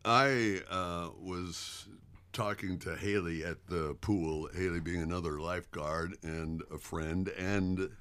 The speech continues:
actually a fan of the show, and she said that it's much easier for her to listen to us,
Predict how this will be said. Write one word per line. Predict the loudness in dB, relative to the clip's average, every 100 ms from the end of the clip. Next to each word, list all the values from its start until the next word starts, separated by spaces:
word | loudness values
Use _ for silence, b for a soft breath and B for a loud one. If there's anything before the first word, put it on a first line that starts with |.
| -20 -8
actually | -6 -4 -6 -4 -4 -4 B B B
a | -6
fan | -4 0 2 4 2 0
of | -2 -2
the | -2
show, | 0 2 2 2
and | 0 0
she | 0
said | 2 2 2 2
that | 0 0
it's | -2 0
much | 2 2 2
easier | 2 2 4 2 2
for | 0 2
her | 2 2
to | 2
listen | 0 0 2 2
to | 0
us, | 0 0 0 -4